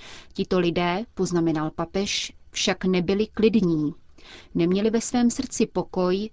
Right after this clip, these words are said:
nýbrž nenávist. Proto je rozzuřila Štěpánova řeč. A tuto nenávist zasil do jejich srdcí ďábel.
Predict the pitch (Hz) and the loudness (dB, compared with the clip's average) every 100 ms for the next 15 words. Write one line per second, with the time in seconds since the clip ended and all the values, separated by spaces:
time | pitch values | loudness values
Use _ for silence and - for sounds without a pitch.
0 | - 180 180 165 190 - 202 185 175 165 | -2 2 2 0 -2 0 2 2 2 0
1 | 160 - - - - - - - - 220 | -2 -4 -10 -16 -20 -20 -20 -20 0 2
2 | 247 - 175 175 170 180 170 175 165 170 | 4 2 0 2 0 0 0 -2 0 -2
3 | 180 165 160 - - 175 165 165 165 165 | 0 0 0 -2 -2 -2 -2 -2 -2 -2
4 | - 170 - - - - - _ 185 202 | -2 -4 -4 -8 -8 -14 -20 _ -4 -2
5 | 185 180 170 170 170 170 190 226 - 190 | 0 2 2 4 2 2 0 -2 -4 -2
6 | 180 185 - 233 240 226 233 208 208 - | 0 -2 -2 0 2 4 4 2 -2 -6
7 | - 165 - 175 185 170 165 170 160 151 | -6 -6 -4 -2 0 2 0 2 0 -2